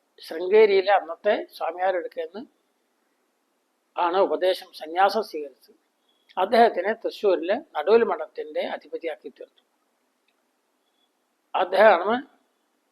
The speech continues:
കാസർഗോട്ട് നിന്ന് പുറപ്പെട്ട്, അനന്തപുരത്ത് നിന്ന് പുറപ്പെട്ട് ഭഗവാനെ കാണാനായിട്ട്, "അനന്തപുരത്തിൽ വന്നോളൂ, അനന്തൻ കാട്ടിൽ വന്നോളൂ, എന്നെ കാണാന്ന്" പറഞ്ഞു.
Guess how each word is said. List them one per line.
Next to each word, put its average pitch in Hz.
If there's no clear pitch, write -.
കാസർഗോട്ട് 208
നിന്ന് 185
പുറപ്പെട്ട്, -
അനന്തപുരത്ത് 196
നിന്ന് 170
പുറപ്പെട്ട് 156
ഭഗവാനെ 185
കാണാനായിട്ട്, 180
"അനന്തപുരത്തിൽ 214
വന്നോളൂ, 196
അനന്തൻ 214
കാട്ടിൽ 202
വന്നോളൂ, 202
എന്നെ 180
കാണാന്ന്" 156
പറഞ്ഞു. -